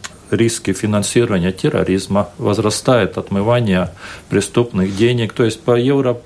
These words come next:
по подсчету только в Евросоюзе, по статистике, за год преступным путем отмыва-, отмывается восемьсот миллиардов евро. И из них,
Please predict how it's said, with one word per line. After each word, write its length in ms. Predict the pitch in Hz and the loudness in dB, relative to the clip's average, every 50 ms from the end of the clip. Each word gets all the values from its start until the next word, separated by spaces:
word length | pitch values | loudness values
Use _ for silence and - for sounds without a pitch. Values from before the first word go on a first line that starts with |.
| - - - | -18 -2 -2
по 80 | 123 120 | -2 -2
подсчету 580 | - - 127 123 - - - 151 147 - - - | 2 0 0 0 0 0 0 0 0 -2 -6 -6
только 360 | - - 127 123 - - 123 | -2 0 -2 0 0 0 0
в 60 | 117 | 2
Евросоюзе, 840 | 127 131 127 131 123 127 120 - - 143 143 147 170 175 143 117 92 | 2 2 2 2 0 0 -2 -2 -2 0 2 4 4 2 2 0 -6
по 140 | - - 92 | -8 -8 -10
статистике, 880 | - - - 95 - - 110 117 - - - 98 107 - - - - 113 | -6 -4 -4 -4 -2 -2 -4 -4 -2 -4 -6 -8 -6 -4 -4 -2 0 -2
за 280 | 92 90 147 156 160 127 | 0 2 2 2 2 2
год 160 | 92 85 - - - - - - - - - - - - - - | 0 -4 -4 -8 -14 -20 -18 -16 -16 -16 -16 -20 -20 -20 -8 -4
преступным 540 | - 107 110 - - - 135 - - 117 110 | -4 -2 -2 0 0 0 0 0 -2 -6 -2
путем 400 | - 120 120 - - 143 127 113 | -2 -2 -2 0 0 0 2 0
отмыва-, 400 | - - 110 104 117 123 117 123 | -2 -2 -2 -2 0 0 0 2
отмывается 720 | - 120 120 - - 117 113 123 135 127 120 - - 117 107 | 2 0 0 0 0 0 2 2 2 0 0 0 -2 0 0
восемьсот 640 | 110 110 - - 117 113 - - - 139 135 - | 0 -2 -2 -4 -4 -4 0 0 0 0 0 0
миллиардов 640 | 127 127 127 135 139 123 104 - 90 98 101 90 - - - - | 0 2 2 4 4 2 2 0 -2 -4 -4 -6 -6 -10 -14 -8
евро. 420 | 127 117 123 120 104 95 87 - - - - - - - - - - - - - - | -2 2 2 2 4 2 0 -4 -8 -14 -20 -20 -18 -16 -14 -14 -12 -12 -14 -6 0
И 300 | - 113 110 110 117 120 | 2 4 4 4 4 2
из 160 | 117 120 - | 2 2 4
них, 320 | 147 156 180 180 170 - | 4 4 4 4 2 -2